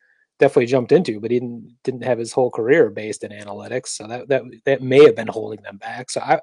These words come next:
I would be, I'd be definitely towards, going towards a younger, uh,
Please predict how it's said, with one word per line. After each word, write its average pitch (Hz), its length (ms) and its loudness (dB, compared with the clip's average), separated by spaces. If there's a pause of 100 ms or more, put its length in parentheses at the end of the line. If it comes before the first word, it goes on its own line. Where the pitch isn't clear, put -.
I 160 80 8
would 202 120 6
be, 156 300 0 (760)
I'd 156 180 2
be 160 120 -2
definitely 123 840 2
towards, 123 420 0 (400)
going 131 260 4
towards 127 280 4
a 117 60 0
younger, 123 880 2 (540)
uh, 110 540 -6